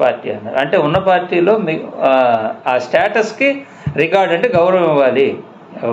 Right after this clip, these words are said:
ఆ పార్టీ యొక్క స్టేటస్కి గౌరవం ఇచ్చి అప్పుడు నిర్ణయం చేయాలి. అంటే స్పీకర్ డిస్క్రిప్షన్ అక్కడ వస్తుంది. కానీ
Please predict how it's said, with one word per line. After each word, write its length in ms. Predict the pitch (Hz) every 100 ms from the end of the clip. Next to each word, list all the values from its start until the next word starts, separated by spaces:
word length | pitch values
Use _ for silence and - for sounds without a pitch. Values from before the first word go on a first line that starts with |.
| -
ఆ 180 | 131 143
పార్టీ 260 | 156 175 196
యొక్క 240 | 185 175
స్టేటస్కి 580 | 165 156 151 170 170 180
గౌరవం 360 | 143 147 151 147
ఇచ్చి 220 | 139 240
అప్పుడు 220 | - 180
నిర్ణయం 460 | 165 151 147 143 131
చేయాలి. 260 | 131 120
అంటే 180 | 131 254
స్పీకర్ 400 | - 165 156 147
డిస్క్రిప్షన్ 480 | 143 - 143 - 185
అక్కడ 340 | - 147 110 - - - - - -
వస్తుంది. 320 | - 110 - - - - -
కానీ 440 | 151 185 165 147